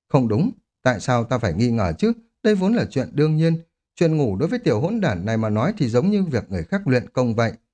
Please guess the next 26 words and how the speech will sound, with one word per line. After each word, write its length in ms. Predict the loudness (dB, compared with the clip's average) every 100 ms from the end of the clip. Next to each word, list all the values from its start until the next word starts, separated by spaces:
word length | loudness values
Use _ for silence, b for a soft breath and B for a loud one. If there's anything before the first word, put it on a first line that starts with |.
| _ _ _
Một 180 | 2 2
đường 220 | 2 0
vần 240 | -2 -2 0
đen 200 | 0 -2
xuất 160 | -2
hiện 200 | -2 -2 -2
trên 220 | -4 -2
trán 280 | -2 -2 -2
của 60 | 0
Hải 220 | 0 0
lão 180 | 0 2
nhân. 280 | 2 0 -4 _ _ _ _
Trong 160 | 0 2
lòng 180 | 2 0
ông 180 | 0
ta 120 | 0 0
đã 100 | 0
bất 200 | -2 -2
mãn 220 | -2 0
tới 160 | -2 -2
cực 220 | -6 -2
điểm, 220 | -2 -2 -4 _ -2
quyết 140 | 0
định 180 | 0 -4
lát 220 | -4 -4 -2
nữa, 260 | 0 0